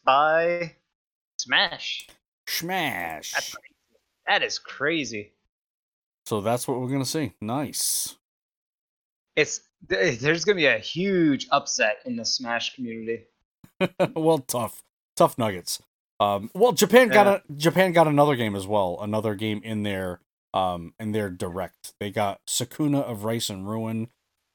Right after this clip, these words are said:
Speaker 2: Now, we, the last time we saw this was E three, so it had been a while as well. So we got some more gameplay of that.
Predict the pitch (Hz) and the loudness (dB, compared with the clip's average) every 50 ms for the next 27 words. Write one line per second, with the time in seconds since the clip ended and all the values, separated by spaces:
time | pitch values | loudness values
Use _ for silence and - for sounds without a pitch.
0 | _ _ _ - 117 123 127 127 131 131 131 151 180 - _ 151 131 147 156 202 | _ _ _ -4 -2 0 2 2 2 2 2 0 -4 -4 _ -4 -2 2 4 4
1 | 240 220 - - 202 185 170 156 139 139 131 - - 143 135 135 127 127 123 113 | 4 4 2 2 2 4 4 4 2 2 2 2 2 4 4 4 4 2 0 0
2 | - - 117 113 104 92 101 - 131 127 120 117 - 110 110 101 95 - - 117 | 0 -2 -2 -2 -2 -4 -6 -8 -8 -8 -8 -8 -8 -8 -6 -6 -6 -4 -4 -4
3 | 113 117 117 127 143 139 131 127 - 139 143 143 139 131 127 127 - - 113 107 | -2 -2 0 0 0 0 -2 -2 0 2 2 4 2 2 0 -2 -4 -4 -4 -2
4 | 107 110 110 110 107 104 101 98 92 - - 110 104 95 95 - 127 123 131 135 | 0 0 2 2 0 -2 -2 -4 -8 -6 -4 -4 -2 -2 -4 -4 -4 -4 -2 0
5 | 165 156 131 - 131 120 127 127 123 104 95 98 104 107 104 - - 107 104 104 | -2 -2 0 0 0 2 2 2 2 0 -2 -6 -6 -6 -6 -4 -4 -2 -2 -2
6 | 101 98 98 95 104 98 95 95 95 | -4 -8 -8 -6 -4 -4 -4 -4 -4